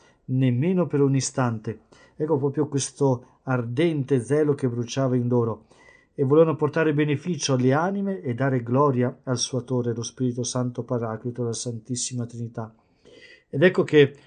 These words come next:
questi apostoli, apparsi dinanzi alla moltitudine, incominciarono a proclamare i misteri della fede, della vita eterna,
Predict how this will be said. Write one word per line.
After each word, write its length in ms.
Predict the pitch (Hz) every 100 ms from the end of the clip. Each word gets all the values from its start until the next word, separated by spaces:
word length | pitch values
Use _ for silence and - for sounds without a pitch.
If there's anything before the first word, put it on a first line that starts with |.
| _
questi 240 | - 143 156
apostoli, 560 | 135 175 185 - 139
apparsi 560 | 123 120 156 160 131 127
dinanzi 460 | 120 123 151 143 143
alla 120 | 131
moltitudine, 640 | 135 139 156 175 214 196
incominciarono 720 | 135 - 135 127 - 175 151
a 40 | 123
proclamare 840 | - 147 143 127 160 147 110 98 - - _ _
i 100 | 131
misteri 460 | 127 120 - 135 127
della 180 | 123 120
fede, 480 | - 147 139 113
della 180 | 107 117
vita 220 | 113 123
eterna, 520 | 120 127 135 113 101